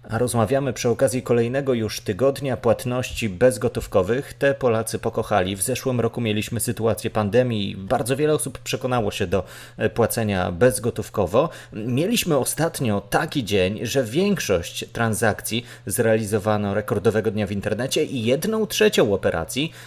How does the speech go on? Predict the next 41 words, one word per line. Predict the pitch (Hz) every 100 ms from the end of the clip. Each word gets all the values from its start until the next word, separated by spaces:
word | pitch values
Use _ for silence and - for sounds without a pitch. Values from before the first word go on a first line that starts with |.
| -
stanowiły | - - 123 113 120 131 151
przelewy, | - 120 123 113 120 117 - -
e, | 113
P | - 147 127
two | -
P. | 107 101 117
Zaraz | 156 117 101
będziemy | 95 98 107 104
tłumaczyli, | - 113 104 117 104
czym | - 190
to | 185
jest, | 135 117
bo | 98 113
okazuje | 117 110 120 113
się, | 113
że | 95 101 - -
my | 123 156 180
z | - - -
tego | 143 127 123 104
pojęcia, | - 110 113 120 -
tej | - 95
technologii | 117 - 117 113 92 95
korzystamy | 123 131 - 131 110
na | 98
co | 101 113
dzień | 101
i | - 101 - - -
korzystamy | 98 98 101 98
bardzo | 92 92 98
chętnie, | 92 101 196
a | 180
także | 156 - 135
płatności | 110 - 113 - 120 - - 117
w | -
P | - 139
O | 110
S-ach. | 85 - 92
To | -
był | 95 104
pierwszy | - 175 - - 127
dzień | 120 143